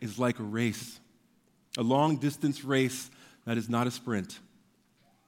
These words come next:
a race that requires endurance, a race that all believers are required to run. And if you are a believer here today under my voice, you are running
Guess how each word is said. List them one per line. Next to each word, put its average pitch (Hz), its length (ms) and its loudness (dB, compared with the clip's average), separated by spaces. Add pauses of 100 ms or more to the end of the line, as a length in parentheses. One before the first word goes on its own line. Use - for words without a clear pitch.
(420)
a 117 60 -2
race 156 280 6
that 160 140 4
requires 156 560 4 (240)
endurance, 135 800 2 (380)
a 127 60 4
race 165 340 8
that 147 160 4
all 175 320 6
believers 156 560 4
are 135 120 2
required 147 520 4
to 143 100 -4
run. 139 280 4
And 123 120 4
if 165 200 2
you 160 140 4
are 156 200 6
a 147 40 6
believer 143 480 2
here 135 420 4 (340)
today 139 280 6
under 131 220 4
my 131 220 4
voice, 123 560 -2 (760)
you 143 600 4
are 113 180 -2
running 110 480 0